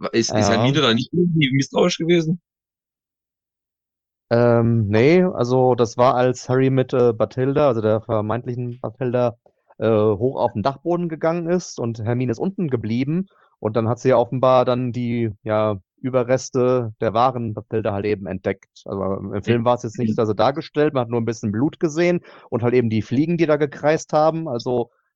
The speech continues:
Speaker 2: sprich, man hat gesehen, da ist offenbar jemand getötet worden, dann wohl grad am Verwesen, ja. Und, ähm, dann oben auf einmal, als sich Harry umsieht, ja, wird halt eben Bathilda zu Nagini. Da zeigt sie dann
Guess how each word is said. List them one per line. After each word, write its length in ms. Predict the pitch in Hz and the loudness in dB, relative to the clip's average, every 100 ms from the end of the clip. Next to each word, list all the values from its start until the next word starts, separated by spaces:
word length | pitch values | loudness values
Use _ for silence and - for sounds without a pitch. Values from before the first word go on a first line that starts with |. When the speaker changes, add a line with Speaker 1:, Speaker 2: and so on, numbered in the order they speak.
| _ | _
Speaker 2:
sprich, 240 | - 113 - _ - | -4 -4 -6 _ -8
man 140 | 107 | -2
hat 160 | 113 113 | -2 -2
gesehen, 240 | 107 113 | 0 2
da 140 | 120 113 | 4 2
ist 100 | - | 0
offenbar 260 | 123 117 | -2 0
jemand 240 | 117 113 107 | 0 0 -2
getötet 340 | 110 143 139 | -2 -2 -2
worden, 420 | 123 143 135 135 127 | -2 -2 -2 -6 -6
dann 220 | 117 110 | -6 -4
wohl 140 | 110 | -4
grad 160 | - - | -2 -4
am 120 | 110 | -4
Verwesen, 460 | - 95 120 143 143 | -4 0 0 0 0
ja. 200 | 113 156 _ _ _ _ _ _ | 0 -2 _ _ _ _ _ _
Und, 280 | 127 123 123 | 0 0 2
ähm, 460 | 131 123 120 113 101 _ - | 2 2 0 -4 -8 _ -4
dann 140 | 113 | -2
oben 280 | 147 147 156 | -2 -4 0
auf 200 | 139 139 | -2 0
einmal, 580 | 139 147 151 147 156 135 _ - | -2 0 2 2 2 -4 _ -14
als 160 | 131 | -10
sich 140 | 127 131 | -6 -2
Harry 180 | 131 | 0
umsieht, 720 | 135 143 135 151 151 - - - _ _ _ - | 0 -4 -4 -4 -4 -8 -20 -20 _ _ _ -8
ja, 340 | 127 123 123 113 _ _ _ _ - | -4 -2 -4 -6 _ _ _ _ -6
wird 180 | 107 | -2
halt 120 | 113 120 | -2 -2
eben 180 | 123 | -2
Bathilda 360 | 113 110 120 120 | -4 -2 0 -2
zu 260 | - 127 120 | -2 -4 -2
Nagini. 680 | 117 107 123 110 98 95 90 | -2 0 2 2 2 0 -2
Da 140 | 98 | -4
zeigt 240 | - 110 | -2 -4
sie 60 | 110 | -4
dann 120 | 101 | -6